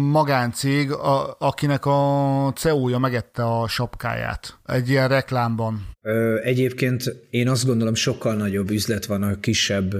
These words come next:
Speaker 2: ö, dolgokban. Gépeket kell küldeni, teljesen felesleges, nagyon szuperek a filmek, meg én is, Verne, nagyon szerettem mindet, meg Marsi, de lo-, nincs értelme, hát az ember egy húsdarab, nem, nem szabad kilőni az űrbe.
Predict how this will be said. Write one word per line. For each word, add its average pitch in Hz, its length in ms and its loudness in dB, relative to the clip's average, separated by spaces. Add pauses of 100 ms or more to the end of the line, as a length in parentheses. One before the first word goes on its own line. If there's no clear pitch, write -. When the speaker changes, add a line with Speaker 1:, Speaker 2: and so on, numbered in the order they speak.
(180)
Speaker 2:
ö, 101 160 -2
dolgokban. 107 840 -2
Gépeket 113 560 0
kell 110 160 -2
küldeni, 104 380 -2
teljesen 107 440 -2
felesleges, 104 720 -2 (300)
nagyon 117 280 0
szuperek 104 460 0
a 95 60 -2
filmek, 113 520 -2
meg 95 220 -2
én 104 220 2
is, 101 140 -2
Verne, 104 420 0
nagyon 107 280 0
szerettem 101 520 -2
mindet, 101 440 -2
meg 92 220 -8 (280)
Marsi, 110 640 0 (380)
de 110 340 2
lo-, 123 260 0
nincs 120 280 -2
értelme, 104 380 0
hát 104 160 -4
az 107 120 -4
ember 107 220 0
egy 98 140 -4
húsdarab, 98 560 -2
nem, 104 200 -2
nem 107 200 0
szabad 101 340 -2
kilőni 98 400 0
az 95 180 -2
űrbe. 123 400 0